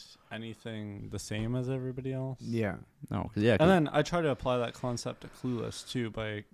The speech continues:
Speaker 1: doing designs that are gonna be different.
Speaker 2: Yeah.
Speaker 1: Which I have things in the works. I'll show you after. That's
Speaker 2: Okay.
Speaker 1: very exciting.
Speaker 3: Mm-hmm.
Speaker 1: I'm excited for this shirt if it works out.
Speaker 3: Yeah.
Speaker 1: But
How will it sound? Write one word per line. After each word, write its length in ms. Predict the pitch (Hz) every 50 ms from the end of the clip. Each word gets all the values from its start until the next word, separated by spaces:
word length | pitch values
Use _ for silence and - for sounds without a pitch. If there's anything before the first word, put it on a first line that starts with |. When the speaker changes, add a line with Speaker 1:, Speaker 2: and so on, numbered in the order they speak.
| _ _ _ - - 113
Speaker 1:
doing 340 | 104 120 120 117 113 110 107
designs 920 | 107 101 107 113 110 110 110 107 107 104 104 98 - - - - - - - -
that 280 | 110 107 101 104 - - - - _ -
are 140 | 104 104
gonna 180 | 92 101 104 101
be 140 | 98 92 95
different. 680 | 90 95 98 98 95 - - - - - - - - -
Speaker 2:
Yeah. 300 | - 110 107 98 85 - - - - - - - - - - -
Speaker 1:
Which 500 | 104 101 92 - - - - - - - - - -
I 80 | - 104
have 220 | 110 107 101 92 - - - - - _ -
things 300 | 110 107 104 101 95 107
in 120 | 101 98
the 80 | 95 95
works. 600 | 95 98 98 98 95 - - - - - - - -
I'll 120 | 110 110
show 140 | - - 107 101
you 160 | 98 95 98
after. 420 | 101 101 101 - - - 95 95
That's 560 | 92 - - - - - - - 123 139 -
Speaker 2:
Okay. 100 | 73 - 80
Speaker 1:
very 300 | 104 120 117 113 107 101
exciting. 640 | 101 - - - 107 101 98 - 104 107 - 117 - -
Speaker 3:
Mm-hmm. 180 | - 92 95 - - - -
Speaker 1:
I'm 100 | 131 135
excited 340 | 139 131 - - 135 123 113
for 160 | - - 117
this 440 | 110 113 117 107 - - - - - _ _ _ -
shirt 380 | - - - 110 101 101 - 107
if 160 | 104 - -
it 100 | 104 101
works 300 | 113 98 101 - - -
out. 160 | 107 107 101 98
Speaker 3:
Yeah. 100 | 85 80
Speaker 1:
But 240 | - 107 104 98